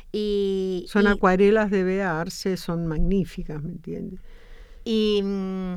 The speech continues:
Speaker 1: y bueno, lo, y lo que, y lo que han comi-, lo que han comido nuestros maravillosos, eh, pueblos originarios, que está en nuestro A D N, la verdad es que hace unas semanas estaba sacando mucha murta,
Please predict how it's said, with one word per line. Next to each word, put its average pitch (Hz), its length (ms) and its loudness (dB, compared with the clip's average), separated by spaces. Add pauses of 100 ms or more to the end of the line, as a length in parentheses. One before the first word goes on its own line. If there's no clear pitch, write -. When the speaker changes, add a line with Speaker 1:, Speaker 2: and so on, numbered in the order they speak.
(460)
Speaker 1:
y 233 80 -6
bueno, 247 220 2
lo, 214 120 2
y 208 140 -2
lo 214 100 2
que, - 160 -14
y 247 80 -4
lo 226 140 0
que 254 80 -4
han 247 120 -2
comi-, 226 420 0
lo 277 120 0
que 226 100 -2
han 226 80 -2
comido 226 680 0 (340)
nuestros 208 320 -6
maravillosos, 202 880 -2
eh, 190 100 -6
pueblos 202 380 -2
originarios, 196 520 -6
que - 100 -10
está 220 200 -2
en 220 80 2
nuestro 220 240 -4
A 214 60 -4
D 202 260 0
N, 208 240 -6
la 190 120 -8
verdad 185 400 -2
es 190 160 -10
que 190 320 -4 (420)
hace 196 240 -4
unas 202 160 -2
semanas 196 420 -2
estaba 190 460 0
sacando 202 540 -2
mucha 240 360 -2
murta, 226 560 0